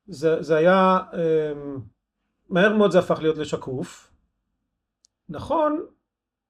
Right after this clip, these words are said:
ש-, שבניגוד לאחרים, שבכל אירוע של אוכל ציבורי, אבל וגם, וגם בארוחות משפחתיות, זה תמיד עולה בתור אישו. יש גלוטן, אין גלוטן.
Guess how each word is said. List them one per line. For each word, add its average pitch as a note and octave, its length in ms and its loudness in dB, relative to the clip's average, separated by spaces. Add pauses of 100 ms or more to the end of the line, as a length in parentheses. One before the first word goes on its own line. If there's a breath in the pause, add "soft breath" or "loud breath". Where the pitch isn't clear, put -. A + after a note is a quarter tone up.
(560)
ש-, - 160 -8 (1200)
שבניגוד D3 500 -6
לאחרים, G3+ 580 2
שבכל F3 580 -2
אירוע D#3 600 2 (380)
של C#3+ 260 -10
אוכל E3 240 -4
ציבורי, C3+ 500 -6
אבל B2+ 260 -6
וגם, C#3+ 280 -6 (160)
וגם D#3 380 -10 (580)
בארוחות E3 580 -6
משפחתיות, G#3+ 640 -6 (840)
זה C#3+ 200 -12
תמיד E3+ 240 0
עולה D#3 240 6
בתור C#3 300 -4
אישו. D3 320 -8 (380)
יש E3 240 -8
גלוטן, F3 400 -4
אין D3+ 140 -6
גלוטן. C3 360 -10